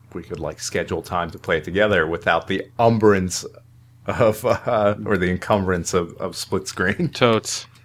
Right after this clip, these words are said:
Speaker 2: How much does it cost? It's on Steam, right? You got,
Speaker 1: I
Speaker 2: you
Speaker 1: think
Speaker 2: bought
Speaker 1: it's
Speaker 2: it
Speaker 1: like
Speaker 2: on Steam.
Speaker 1: fif-, yeah, I think it's like fifteen bucks.
Speaker 2: Oh, that's, that's pretty much done then.
Speaker 1: Yeah, that's not a lot of money.
Speaker 2: That's why I pack lunches, yo.
Speaker 1: <laughs> Yeah,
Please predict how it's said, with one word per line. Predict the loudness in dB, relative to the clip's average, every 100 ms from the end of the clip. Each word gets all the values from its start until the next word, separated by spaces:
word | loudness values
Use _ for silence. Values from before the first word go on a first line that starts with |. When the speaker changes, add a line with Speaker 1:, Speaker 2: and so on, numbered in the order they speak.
| _ _ _
Speaker 2:
How | -4
much | -4 -6
does | -2
it |
cost? | 2 4 2
It's | -6
on | -6
Steam, | -4 -2 0
right? | 0 0
You | 2
got, | 2 2
Speaker 1:
I | 2
Speaker 2:
you |
Speaker 1:
think | 4
Speaker 2:
bought | 4
Speaker 1:
it's |
Speaker 2:
it | 4
Speaker 1:
like | -2
Speaker 2:
on |
Steam. | -2 -4
Speaker 1:
fif-, | -4 -12 _ -8
yeah, | -2 0 0
I |
think | -2 -4
it's | -4
like | -4
fifteen | -6 -6 -6 -2
bucks. | -2 -2
Speaker 2:
Oh, | -2
that's, | -2 -6 -12 -14 -12
that's | -14
pretty | -8 -6 -6
much | -8
done | -4 -4 -4
then. | -6 -8 -14 _ _ _ _ _
Speaker 1:
Yeah, | -6 -6
that's | 0
not | 0 0
a |
lot | -2 -6
of |
money. | -8 -12 -16 _ _ _ _ _ _ _ _
Speaker 2:
That's | -6 0
why | 2
I |
pack | 2 0 0
lunches, | 2 4 4 2 4
yo. | 4 6 4 0 -12 _ _
Speaker 1:
<laughs> | _ -10 -4
Yeah, | 2 2